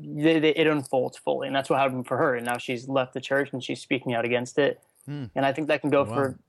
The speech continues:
Speaker 1: pretty much anyone of any political, you know, reg-, regime or, or religious institution, is if, if you give them time and just sit and talk and explain yourself and, and be compassionate, people start opening up more,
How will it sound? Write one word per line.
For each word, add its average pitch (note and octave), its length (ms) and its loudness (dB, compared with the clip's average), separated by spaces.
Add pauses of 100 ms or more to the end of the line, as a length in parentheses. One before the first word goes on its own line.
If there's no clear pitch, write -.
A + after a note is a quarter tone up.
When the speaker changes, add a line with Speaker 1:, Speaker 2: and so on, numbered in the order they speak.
Speaker 1:
pretty D#3 160 -4
much D3+ 240 -2
anyone D3 300 2
of C#3 100 2
any C#3+ 320 2
political, C#3+ 640 2 (180)
you D#3 260 -8
know, C#3+ 140 4
reg-, C3+ 380 0
regime C3+ 400 0
or, B2+ 200 0 (1000)
or C3+ 220 0
religious C3 580 0
institution, C#3+ 560 0
is B2+ 80 0
if, C3 160 -2
if C3 160 -10
you D3 100 2
give D#3 140 4
them D#3 140 2
time F#3 240 0
and D3+ 80 0
just C#3 160 -4
sit D#3+ 140 0
and D3 100 -4
talk E3+ 340 -2
and C#3+ 80 -2
explain C#3+ 320 -2
yourself C#3 460 0
and, B2+ 180 -2
and C3+ 140 -4
be C#3 100 2
compassionate, C3+ 680 -2 (600)
people F3 220 2
start E3+ 220 2
opening D#3+ 280 2
up E3 140 -2
more, - 260 -14